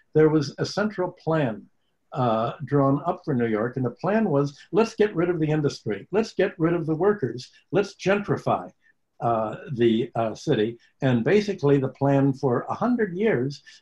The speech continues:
has been to, to gentrify New York and make money for real, use New York as a vehicle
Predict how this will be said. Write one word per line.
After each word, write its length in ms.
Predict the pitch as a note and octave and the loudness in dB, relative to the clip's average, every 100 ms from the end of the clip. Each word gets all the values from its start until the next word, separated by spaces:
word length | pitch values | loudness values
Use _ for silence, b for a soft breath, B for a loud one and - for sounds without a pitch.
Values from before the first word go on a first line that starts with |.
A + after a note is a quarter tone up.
| - | 0
has 100 | C#3 | 0
been 240 | C#3+ C#3 C3+ | 2 2 2
to, 340 | B2+ C#3 - - | 0 0 -6 0
to 340 | C#3+ C3 D3+ | 4 4 2
gentrify 640 | A#2+ D#3 G#3+ G3+ C#3 C3 A2+ | -2 0 2 0 -2 -2 -2
New 180 | A#2 D3 | 0 2
York 380 | E3+ A#2+ C#3+ _ B B - | 2 0 -2 _ B B -2
and 360 | C#3 B2+ C3+ D3 | 2 2 2 2
make 240 | F3+ G#3+ | 0 0
money 340 | F3 F3 F3+ E3 | -2 0 0 -2
for 400 | D3+ C3+ C3 C3 | 0 2 0 0
real, 240 | D#3 G3 - - F#3+ | 0 0 -4 -12 -4
use 320 | F3+ G3+ A#3+ | 2 2 2
New 100 | F3+ | 0
York 340 | E3 C3+ C#3 C#3 | 2 4 4 2
as 140 | A#2 | -2
a 80 | A2+ | -2
vehicle 540 | F3+ G#3+ - - C3+ | 0 0 0 -6 -12